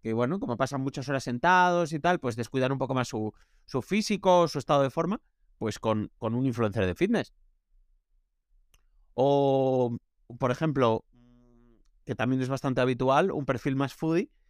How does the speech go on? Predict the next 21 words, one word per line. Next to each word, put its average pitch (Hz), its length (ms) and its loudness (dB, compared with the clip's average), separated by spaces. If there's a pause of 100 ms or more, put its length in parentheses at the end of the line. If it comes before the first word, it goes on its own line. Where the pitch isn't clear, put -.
(280)
con 131 160 0
uno 143 180 0
que 147 80 0
haga 123 160 4
recetas. 104 600 -2
Entonces, 107 460 -4
pues - 200 -6
bueno, 113 240 -2 (160)
uno 117 240 -2
primero 117 400 0
la 123 220 4
hace, 214 320 0
incluso 104 600 0
le 113 140 0
ayuda 113 260 0
a - 20 -4
hacerla 147 360 0
y - 20 0
luego 113 200 0
la 104 100 -4
prueba. 165 300 -2